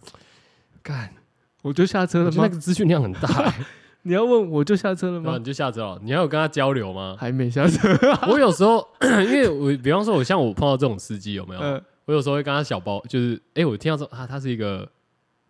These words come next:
Speaker 2: <clears throat> 算明理，虽然说他很会打嘴炮这样，
Speaker 1: 嗯。
Speaker 2: 我就会开始跟他分享一些我个人的私事这样。
Speaker 1: 嗯。
Speaker 2: 因为我想说，毕竟我们就一面之缘嘛，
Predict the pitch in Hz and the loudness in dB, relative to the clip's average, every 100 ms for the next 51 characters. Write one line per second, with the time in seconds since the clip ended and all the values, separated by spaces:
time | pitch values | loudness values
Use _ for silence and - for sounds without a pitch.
0 | - 196 175 143 156 139 107 113 113 92 | -2 0 0 0 0 0 -2 -4 -6 -8
1 | - 131 110 117 120 110 95 110 95 101 | -2 -2 0 0 0 -2 -6 -6 -6 -8
2 | 82 113 87 85 82 113 156 135 123 143 | -10 -10 -12 -12 -16 -8 -4 -4 -4 -10
3 | 98 110 123 123 107 101 101 98 101 98 | -6 -2 0 -2 -6 -4 -6 -6 -8 -8
4 | 95 95 _ _ _ _ _ _ _ - | -10 -14 _ _ _ _ _ _ _ -16
5 | 107 113 98 90 - 117 95 92 90 - | -6 -4 -4 -8 -4 -4 -4 -8 -12 -12
6 | 95 87 - - - 165 151 127 - _ | -14 -14 -18 -20 -10 -4 -2 -2 -8 _
7 | - 165 147 98 120 120 123 _ - - | -8 -6 -6 -2 0 0 -2 _ -20 -20
8 | _ _ _ _ 180 185 170 123 123 160 | _ _ _ _ -4 2 2 2 0 -2
9 | 131 139 143 123 127 127 90 90 85 | 0 0 -2 -2 -2 -2 -2 -8 -12